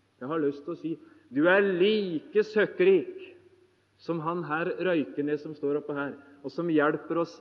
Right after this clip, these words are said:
inn i disse åpenbaringskapitlene, som vi andre altså sitter og gaper litt når vi hører det. Du er like rik som han, men, eh, du,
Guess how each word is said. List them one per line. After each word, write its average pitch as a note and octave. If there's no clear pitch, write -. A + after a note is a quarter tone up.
inn D3
i E3
disse D3+
åpenbaringskapitlene, C3+
som C#3
vi C#3+
andre C3
altså B2+
sitter C#3
og C#3
gaper B2
litt A#2+
når A#2+
vi A#2+
hører G#2
det. F#2
Du F3
er C4
like G#3+
rik F3+
som G3
han, F3+
men, D3
eh, C3
du, C3